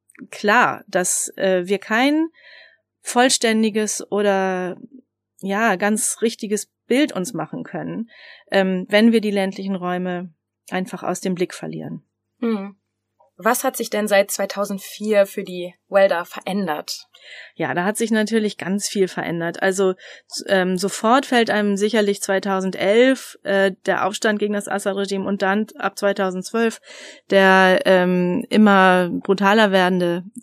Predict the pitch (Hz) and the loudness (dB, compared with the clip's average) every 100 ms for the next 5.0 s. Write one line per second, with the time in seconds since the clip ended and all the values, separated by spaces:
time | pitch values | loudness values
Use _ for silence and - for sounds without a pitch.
0 | - - 294 311 - _ - - - - | -4 4 6 4 -2 _ -20 -20 -12 -2
1 | 240 240 233 247 247 247 240 - 214 226 | 2 6 6 8 6 8 6 4 2 6
2 | 233 233 - _ - 214 208 208 202 190 | 6 4 -2 _ 0 4 4 6 4 4
3 | 247 240 226 - 202 220 202 202 202 196 | 4 4 4 2 2 2 4 4 2 2
4 | 190 196 202 190 190 190 196 185 180 | 0 -2 -2 0 0 0 0 2 -2